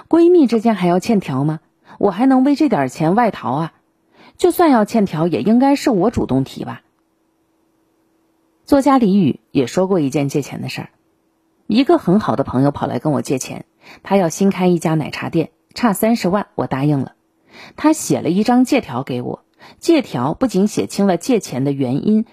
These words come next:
还写清了什么时候还。最让我意想不到的是，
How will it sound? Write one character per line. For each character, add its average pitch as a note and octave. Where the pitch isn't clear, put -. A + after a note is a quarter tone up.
还 A3
写 -
清 G#3+
了 G3+
什 -
么 F#3+
时 -
候 F3+
还。 -
最 F#4
让 C4+
我 E3
意 A3
想 A#2+
不 D3+
到 E3+
的 D3
是， C3+